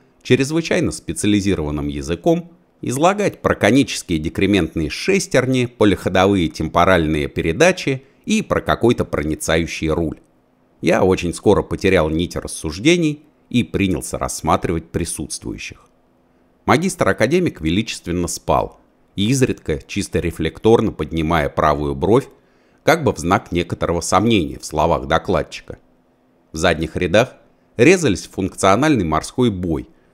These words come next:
в банаховом пространстве, двое лаборантов-заочников старательно записывали всё подряд.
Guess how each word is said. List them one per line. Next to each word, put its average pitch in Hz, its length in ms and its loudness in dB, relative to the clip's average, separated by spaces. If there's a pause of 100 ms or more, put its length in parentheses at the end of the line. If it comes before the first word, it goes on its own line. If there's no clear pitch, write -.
(140)
в 78 100 -12
банаховом 98 600 2
пространстве, 90 840 -2 (720)
двое 101 240 6
лаборантов-заочников 90 1300 2 (380)
старательно 131 580 0
записывали 87 600 -2
всё 107 200 -2
подряд. 80 540 -2